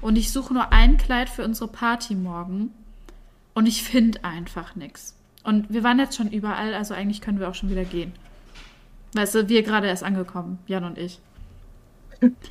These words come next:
Speaker 2: Mhm.
Speaker 1: Und ich so, "Ja, pf, keine Ahnung, wir wollten uns jetzt noch einen Smoothie holen und ich brauch noch zwei Hosen. Habt ihr da vielleicht noch Bock mitzukommen?" Luzi direkt so, "Ja!" <laughs> Und die andere so, "Ja, okay", so, ne? Und die hat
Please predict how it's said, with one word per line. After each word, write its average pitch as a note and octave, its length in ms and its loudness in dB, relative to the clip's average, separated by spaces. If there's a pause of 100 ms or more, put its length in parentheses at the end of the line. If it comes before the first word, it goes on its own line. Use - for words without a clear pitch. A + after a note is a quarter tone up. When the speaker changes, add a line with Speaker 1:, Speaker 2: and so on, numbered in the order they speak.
(720)
Speaker 2:
Mhm. G3+ 80 -4
Speaker 1:
Und A3 140 6
ich G#3+ 160 2
so, G3 180 -8
"Ja, G#3+ 260 -2
pf, - 380 -16
keine G3+ 200 -6
Ahnung, C4+ 240 2
wir A3+ 80 0
wollten G#3+ 220 -4
uns G3+ 100 -4
jetzt G3 140 -8
noch G3 80 -8
einen F#3+ 100 -6
Smoothie C4 440 -4
holen A3 680 -2
und F#3+ 160 -10
ich - 100 -18
brauch F#3 200 -2
noch F#3+ 120 -4
zwei F#3+ 220 -8
Hosen. A3 680 0 (240)
Habt - 180 -12
ihr G3+ 60 -2
da F#3+ 120 -2
vielleicht F#3+ 280 -8
noch F#3+ 120 -8
Bock F3+ 240 -6
mitzukommen?" A3 560 -2
Luzi G#3+ 220 -4
direkt G3+ 260 -8
so, C4 60 -12
"Ja!" G4 1040 2 (720)
<laughs> - 420 -10
Und B3 180 6
die A3+ 80 0
andere A3 220 0
so, G#3 140 -4
"Ja, G3 400 -2
okay", G#3+ 560 -2
so, G#3 180 -8
ne? G#3+ 260 -4 (640)
Und A3 200 2
die A#3 160 0
hat B3 220 -4